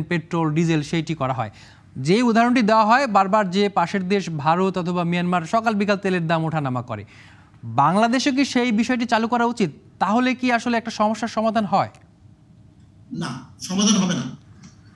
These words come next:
Speaker 2: এতে সমন্বয়ের সমাধান হবে না। কেন? বিপিসি কে আগে efficient হতে হবে। যদি efficient না হয়, তাহলে কিন্তু এই বাজারজাত ওঠানামা করাটা হচ্ছে ভোক্তা পর্যায়ে, এটা,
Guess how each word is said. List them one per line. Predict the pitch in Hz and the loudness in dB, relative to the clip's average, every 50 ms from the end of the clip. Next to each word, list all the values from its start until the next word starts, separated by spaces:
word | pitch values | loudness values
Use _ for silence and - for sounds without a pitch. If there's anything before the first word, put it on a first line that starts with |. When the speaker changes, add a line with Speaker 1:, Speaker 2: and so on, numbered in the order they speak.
| - - | -12 -8
Speaker 2:
এতে | 135 135 - - | -6 -4 0 0
সমন্বয়ের | - - 165 165 185 202 214 220 208 - - | 0 2 2 0 2 2 2 2 2 0 0
সমাধান | 170 165 175 214 208 196 - | -2 -2 -2 -2 0 0 0
হবে | - 208 208 | 0 0 0
না। | - - - | 0 0 0
কেন? | 226 - - - - 135 | -2 -2 -2 -2 -2 -2
বিপিসি | 175 - - 196 - 247 | -2 -2 -2 0 0 0
কে | 233 240 214 175 | 0 0 0 0
আগে | 180 202 | 0 0
efficient | 180 165 - 240 233 226 208 190 170 - | 0 0 0 2 2 2 2 0 -2 -4
হতে | - - - - | -6 -8 -10 -12
হবে। | - - - - - - - - - - - - - - | -16 -18 -18 -20 -20 -20 -20 -20 -20 -20 -20 -20 -10 -6
যদি | - 170 170 185 | -4 -2 0 0
efficient | 175 - 214 196 - 226 202 170 147 147 | 0 0 0 0 2 2 2 2 0 0
না | 175 175 | 0 0
হয়, | 180 202 202 202 | 0 2 2 2
তাহলে | - 185 180 190 | 0 0 -2 -2
কিন্তু | 202 202 - 202 208 202 202 202 - 165 | -2 -2 0 2 2 2 2 2 2 0
এই | 175 - 139 135 | 0 0 0 0
বাজারজাত | 135 135 165 170 - - 202 196 202 - - - | -2 0 0 0 0 0 0 0 0 -2 -4 -4
ওঠানামা | 143 185 185 190 196 196 196 - | -2 -2 0 0 0 0 0 0
করাটা | - 165 170 170 196 196 190 - - - - - | 0 -2 -2 -2 -2 0 0 -2 -2 -6 -10 -10
হচ্ছে | - 87 - - 202 - 196 - - - - - - - | -10 -8 -4 -2 -2 -2 -2 -4 -8 -14 -20 -20 -8 -2
ভোক্তা | - 170 - - - 202 190 190 | -2 -2 0 0 0 0 2 2
পর্যায়ে, | 190 175 175 185 180 175 190 202 202 214 202 - - - - 143 | 2 2 2 2 2 2 2 2 2 0 -2 -4 -8 -10 -8 -4
এটা, | - 170 | -4 -2